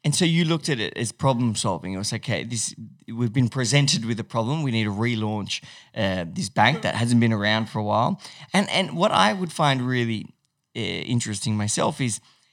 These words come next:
is simplifying the launch of that bank. So maybe what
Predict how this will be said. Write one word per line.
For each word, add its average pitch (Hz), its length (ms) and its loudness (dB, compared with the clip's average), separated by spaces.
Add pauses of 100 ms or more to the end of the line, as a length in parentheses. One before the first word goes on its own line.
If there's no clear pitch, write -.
(200)
is 123 300 -2
simplifying 127 1160 0
the 120 100 -2
launch 147 300 -2
of 127 80 -2
that 107 160 0
bank. 104 160 -2
So 120 200 -2 (280)
maybe 139 280 2
what 123 300 2